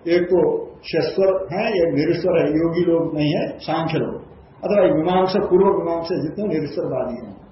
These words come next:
ईश्वर को नहीं मानते। निरीश्वरवादी नाम निराशा,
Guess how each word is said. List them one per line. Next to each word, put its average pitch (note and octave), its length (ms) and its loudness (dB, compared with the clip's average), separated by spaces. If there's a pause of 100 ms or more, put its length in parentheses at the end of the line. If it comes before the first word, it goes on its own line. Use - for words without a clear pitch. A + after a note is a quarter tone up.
(180)
ईश्वर C#3+ 220 -8
को D#3 100 -10
नहीं C#3 160 -10
मानते। - 300 -18 (2250)
निरीश्वरवादी F#3 720 6
नाम G3+ 200 4
निराशा, E3 380 4